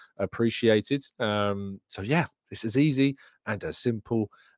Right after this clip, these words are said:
as that. So let's say good morning to you guys tuning in live. We got Peekahoo, Rich, Black Shine, Jose, Kaiser, Old Dave, Brad, Barry, Matt G, Paul, Temi, Red Star, Junior, we got C T, Olawale, we got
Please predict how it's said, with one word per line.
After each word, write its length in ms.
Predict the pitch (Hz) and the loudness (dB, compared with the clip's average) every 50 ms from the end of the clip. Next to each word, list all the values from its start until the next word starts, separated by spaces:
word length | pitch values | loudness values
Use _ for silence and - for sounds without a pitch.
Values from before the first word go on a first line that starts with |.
| _ - - | _ -8 -4
as 180 | 104 107 95 | -4 -4 -4
that. 240 | - 87 67 64 - | -6 -8 -10 -8 -6
So 80 | - 123 | 0 0
let's 160 | 135 127 - | 2 2 6
say 160 | - 156 139 | 8 8 8
good 160 | 127 135 120 | 8 4 4
morning 380 | 123 139 139 131 123 110 101 98 | 4 4 4 6 6 4 4 2
to 120 | - 120 | -2 0
you 220 | 113 110 110 110 104 | 2 2 2 0 2
guys 500 | 117 113 107 104 101 98 98 95 - - | 2 4 4 6 6 4 2 2 -2 -8
tuning 500 | - - - 113 104 98 92 92 90 90 - - | -10 -4 -2 0 0 0 -2 -4 -4 -6 -4 -2
in 280 | 104 98 92 90 90 - - | -2 -2 0 -2 -6 -8 -6
live. 540 | 95 98 101 104 107 110 110 110 110 104 98 | -4 -2 0 2 2 4 4 4 2 2 2
We 80 | 101 | 0
got 200 | 92 90 82 - | -2 -2 -4 0
Peekahoo, 540 | - 156 156 143 - 127 120 151 156 151 131 | 2 2 2 4 2 4 4 6 6 6 4
Rich, 460 | 113 120 147 165 139 - - - - | 4 4 6 6 6 6 4 -4 0
Black 240 | - 143 135 135 135 | 2 2 2 2 0
Shine, 480 | - - - 160 151 147 131 110 95 90 - | -6 -2 0 4 4 4 4 2 0 0 4
Jose, 520 | 143 139 139 143 135 120 120 110 98 92 90 | 6 6 6 6 4 4 4 2 2 2 0
Kaiser, 440 | - - 143 139 135 123 107 104 | -2 0 2 4 4 2 4 2
Old 260 | 101 95 120 127 117 117 | 2 4 4 2 2 4
Dave, 300 | 131 123 117 101 90 - | 4 4 4 4 2 4
Brad, 300 | 135 127 120 104 95 - - - _ _ _ - | 6 6 6 6 4 0 -6 -20 _ _ _ 0
Barry, 460 | - 127 127 127 123 110 104 90 80 _ - - - - - | 2 2 4 4 4 4 4 2 -2 _ -14 -20 -20 -10 -2
Matt 240 | 117 123 117 101 110 | 0 0 0 0 -2
G, 220 | - 123 120 117 | 0 0 0 0
Paul, 360 | 110 - - 135 123 117 113 | 0 2 2 4 4 4 0
Temi, 360 | 110 - - 127 120 117 113 | -2 -2 -2 0 0 0 2
Red 240 | 107 117 117 110 - | 4 4 4 4 2
Star, 320 | - - 113 110 107 107 - _ - _ _ _ _ - 101 | 0 2 2 4 4 2 0 _ -16 _ _ _ _ -18 -10
Junior, 480 | - - 131 131 127 123 120 120 117 110 | 0 4 4 6 6 6 6 6 6 4
we 100 | 107 113 | 4 2
got 220 | 101 110 95 - | 0 0 -2 -2
C 260 | - - - 131 120 110 | -6 -2 0 2 2 2
T, 300 | - - 123 117 113 101 | 0 0 2 2 4 4
Olawale, 520 | 107 107 107 104 107 117 117 113 113 110 | 4 4 2 4 4 4 4 6 4 4
we 100 | 104 104 | 4 2
got 120 | 98 95 | 0 0